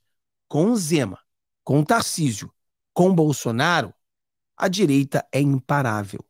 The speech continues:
E teremos dois terços do Senado, cinquenta e quatro senadores,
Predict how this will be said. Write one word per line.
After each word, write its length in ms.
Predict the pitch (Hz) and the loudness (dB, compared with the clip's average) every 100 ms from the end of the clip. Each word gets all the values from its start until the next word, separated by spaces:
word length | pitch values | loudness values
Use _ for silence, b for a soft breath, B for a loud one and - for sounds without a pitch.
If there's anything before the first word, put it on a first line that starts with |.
| _ _ _ _ _ _ _ _ _ - | _ _ _ _ _ _ _ _ _ -4
E 100 | 165 | 0
teremos 480 | 233 180 185 147 | 2 2 2 0
dois 580 | 127 131 165 175 165 - | -4 2 4 4 0 -8
terços 520 | - 165 147 - 147 | -4 0 0 -2 -6
do 120 | 135 143 | -4 -4
Senado, 520 | 156 127 110 101 92 _ _ _ _ | -2 0 -2 -4 -10 _ _ _ _
cinquenta 720 | - 160 160 - 165 190 190 | -8 -2 -2 -2 0 0 0
e 120 | 196 151 | -2 -2
quatro 520 | - 156 170 165 151 | -2 0 0 -2 -6
senadores, 840 | - 143 120 113 117 127 156 - | -2 -2 -2 0 0 2 0 -4